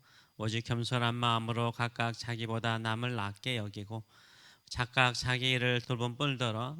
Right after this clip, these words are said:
또한 각각 다른 사람들의 일을 돌보아 나의 기쁨을 충만하게 하라. 아멘. 오늘 이 말씀을 가지고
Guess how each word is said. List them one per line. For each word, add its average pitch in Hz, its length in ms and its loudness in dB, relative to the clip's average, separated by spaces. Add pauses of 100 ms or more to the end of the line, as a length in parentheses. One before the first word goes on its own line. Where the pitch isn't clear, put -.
또한 110 360 -4 (260)
각각 117 480 0
다른 113 300 -2
사람들의 113 600 -2
일을 120 440 0
돌보아 117 580 0 (300)
나의 113 360 0
기쁨을 120 540 -2 (280)
충만하게 117 800 -2
하라. 95 520 -6 (260)
아멘. 101 680 -4 (500)
오늘 107 160 -2
이 107 60 -2
말씀을 110 460 0
가지고 120 640 -2